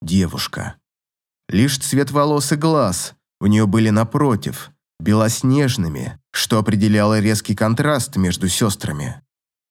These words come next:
С каждым её шагом тени дрожали, желая как можно быстрее сбежать от этого света. Но просто не могли этого сделать. Вообще, даже несмотря на то, что всё вокруг состояло из тьмы,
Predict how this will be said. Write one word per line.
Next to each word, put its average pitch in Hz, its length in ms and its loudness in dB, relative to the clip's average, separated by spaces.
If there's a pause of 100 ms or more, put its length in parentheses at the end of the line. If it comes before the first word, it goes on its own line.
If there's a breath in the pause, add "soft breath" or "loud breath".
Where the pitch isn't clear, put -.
(160)
С - 140 -6
каждым 117 480 2
её 107 220 4
шагом 107 560 0
тени 127 360 2
дрожали, 104 840 -2 (160)
желая 117 440 2
как 104 200 -2
можно 113 340 2
быстрее 120 500 0
сбежать 123 560 0
от 101 140 0
этого 92 260 0
света. 90 680 -2 (680)
Но 120 160 2
просто 196 380 2
не 175 100 4
могли 180 340 4
этого 107 280 0
сделать. 82 600 -4 (540)
Вообще, 123 500 0
даже 165 280 0
несмотря 135 560 0
на 127 140 0
то, 135 120 0
что 127 200 0
всё 120 240 0
вокруг 120 420 0
состояло 110 600 0
из 101 240 0
тьмы, 101 600 0